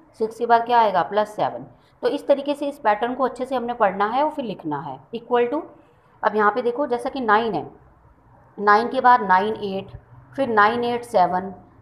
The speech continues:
फिर मतलब एक एक कम, कम करके लिखते जा रहे हैं। ये देखो नाइन एट सेवन, नाइन एट सेवन सिक्स, नाइन एट सेवन सिक्स फ़ाइव। तो इसके बाद क्या आना चाहिए अब हमारा, नाइन एट सेवन सिक्स फ़ाइव फ़ोर,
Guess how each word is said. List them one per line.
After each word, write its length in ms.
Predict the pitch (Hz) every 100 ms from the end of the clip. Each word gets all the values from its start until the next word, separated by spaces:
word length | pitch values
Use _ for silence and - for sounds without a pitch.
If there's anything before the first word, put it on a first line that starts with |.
| -
फिर 180 | 254 277
मतलब 300 | 233 294 302
एक 180 | 247 269
एक 120 | 294
कम, 280 | 269 269 269 -
कम 160 | 262 269
करके 240 | 277 277
लिखते 300 | 247 214 185
जा 180 | 170 156
रहे 120 | 156
हैं। 100 | 151
ये 120 | 156 160
देखो 280 | 165 160 147 _ _ _
नाइन 320 | 180 196 226 240
एट 200 | 233 233
सेवन, 480 | 220 190 190 196 - - _ _
नाइन 400 | 180 196 208 254
एट 260 | 233 226 240
सेवन 320 | 220 190 208
सिक्स, 460 | 196 208 - - _ _ _ -
नाइन 420 | 180 190 240 247
एट 220 | 220 233
सेवन 320 | 233 196 196
सिक्स 320 | 214 208 202 -
फ़ाइव। 260 | 202 196 202 - _ _ -
तो 60 |
इसके 220 | 240 240
बाद 280 | 233 208 233
क्या 120 | 247
आना 160 | 240 233
चाहिए 280 | 226 202 190
अब 80 | 185
हमारा, 380 | 175 160 147 - _ _ -
नाइन 340 | 185 196 247
एट 300 | 247 214 233
सेवन 380 | - 202 190 240
सिक्स 280 | 233 240 -
फ़ाइव 200 | 208 208
फ़ोर, 640 | 202 190 185 202 208 -